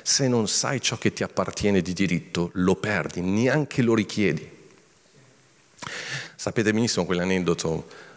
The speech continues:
ormai da qualche anno che non lo faccio più, ma si racconta spesso nelle predicazioni di quella persona anni fa che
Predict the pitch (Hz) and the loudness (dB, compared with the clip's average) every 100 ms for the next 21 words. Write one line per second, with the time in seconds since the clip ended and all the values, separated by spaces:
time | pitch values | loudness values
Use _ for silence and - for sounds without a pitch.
0 | - 90 87 95 98 92 107 95 92 90 | -16 -8 -2 -2 -2 -4 -2 0 2 2
1 | 85 90 92 - 92 80 78 - - - | 0 -2 -2 0 0 0 0 -6 -16 -18
2 | - - - 95 90 101 95 92 - - | -20 -10 -4 -2 0 0 0 -2 -4 -4
3 | 104 95 - 85 87 87 87 87 - 98 | -2 -2 0 0 0 -2 -2 -2 -2 0
4 | 85 80 82 - 87 92 - 92 85 87 | 2 2 0 0 0 0 -2 -2 0 0
5 | 90 - 101 95 87 | 0 -2 -4 0 -2